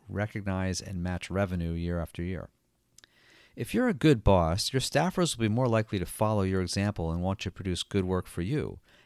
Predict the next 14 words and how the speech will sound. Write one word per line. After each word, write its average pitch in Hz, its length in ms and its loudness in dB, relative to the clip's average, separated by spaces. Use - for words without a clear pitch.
and 139 320 2
they'll 107 240 0
take 131 340 -2
more 104 140 2
pride 90 560 0
in 90 80 0
what 90 160 0
they're 80 140 -4
doing. 92 320 -4
Let's - 200 -8
talk 170 260 0
about 123 280 2
traveling 110 580 0
on, 87 140 -6